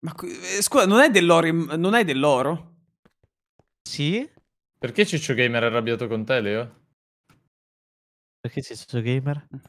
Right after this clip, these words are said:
Speaker 3: Non lo so, ho capito Ciccio Gamer è arrabbiato con me.
Speaker 2: No, piglin, ho detto.
Speaker 3: Ciccio
Speaker 2: Berta
Speaker 3: Gamer.
Speaker 2: insulta Ciccio Gamer, Berta insulta Ciccio Gamer.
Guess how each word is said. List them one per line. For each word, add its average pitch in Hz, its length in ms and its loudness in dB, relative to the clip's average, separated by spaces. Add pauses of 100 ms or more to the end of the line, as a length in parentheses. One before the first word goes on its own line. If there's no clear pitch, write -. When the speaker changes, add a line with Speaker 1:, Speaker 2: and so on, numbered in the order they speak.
Speaker 3:
Non 127 140 -10
lo 156 40 -4
so, 156 140 -2
ho 135 40 2
capito 131 300 -4
Ciccio 131 280 -10
Gamer 135 240 -2
è 123 40 -2
arrabbiato 117 380 -6
con 110 140 -6
me. 104 220 -6 (260)
Speaker 2:
No, 156 120 0
piglin, 123 480 -4
ho 123 60 0
detto. 127 540 -2 (680)
Speaker 3:
Ciccio - 220 -20
Speaker 2:
Berta 175 220 2
Speaker 3:
Gamer. - 20 2
Speaker 2:
insulta 170 300 0
Ciccio 147 240 -10
Gamer, 135 320 0
Berta 143 240 0
insulta 135 360 -2
Ciccio 120 280 -4
Gamer. 113 320 -2